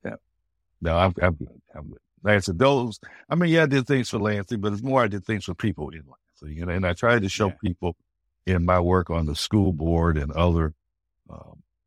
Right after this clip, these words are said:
Speaker 1: social groups I was with, here's a different way to do something, okay, that you might get a better result from.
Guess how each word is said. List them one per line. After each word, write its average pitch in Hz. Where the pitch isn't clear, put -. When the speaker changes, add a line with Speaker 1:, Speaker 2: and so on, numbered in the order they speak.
Speaker 1:
social 92
groups 80
I 80
was 76
with, 80
here's 156
a 113
different 92
way 82
to 73
do 85
something, 67
okay, 73
that 82
you 80
might 87
get 82
a 78
better 76
result 76
from. 65